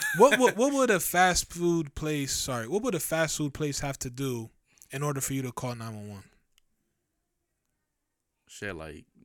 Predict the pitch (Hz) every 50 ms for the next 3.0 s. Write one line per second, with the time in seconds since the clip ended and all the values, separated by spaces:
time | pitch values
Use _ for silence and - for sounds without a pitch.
0 | - - - - 82 92 92 92 95 98 95 95 92 90 87 92 107 117 110 85
1 | 76 80 80 80 78 _ _ _ _ _ _ _ _ _ _ _ _ _ _ _
2 | _ _ _ _ _ _ _ - - 82 80 80 80 78 78 78 78 78 78